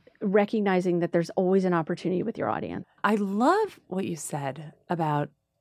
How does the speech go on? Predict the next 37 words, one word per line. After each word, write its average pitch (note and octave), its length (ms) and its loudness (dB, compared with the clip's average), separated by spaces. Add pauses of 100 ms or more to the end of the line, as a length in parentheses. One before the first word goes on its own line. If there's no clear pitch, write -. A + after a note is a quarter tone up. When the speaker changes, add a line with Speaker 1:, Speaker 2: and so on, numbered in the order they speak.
Speaker 2:
have, F#3+ 380 0 (280)
having A3+ 340 0
a A3 60 0
career F#3 440 0
of F3+ 100 0
experiences D#3+ 1040 0
versus D3+ 880 2 (420)
a D#3+ 580 4 (300)
career, E3+ 580 2
because D#3+ 300 0
career A#3 360 2
implies F3+ 400 2
one D#3 220 2
thing, C#3+ 280 0
right? D#3 180 4
You E3+ 80 0
have D#3 140 2
one F3+ 260 2
career D#3+ 560 0
in E3 240 2
this, - 420 0 (280)
where F3 180 4
a D#3+ 100 0
career G3+ 380 2
of F3 80 2
experiences G3 560 -2
are D#3 140 0
all D#3 180 2
of D3 80 -4
these D3 200 -6
different C#3+ 440 -4
potential C#3+ 400 -8
things B2+ 300 -10
that - 100 -14
you - 60 -14
can C#3+ 180 -12
do. C#3 180 -6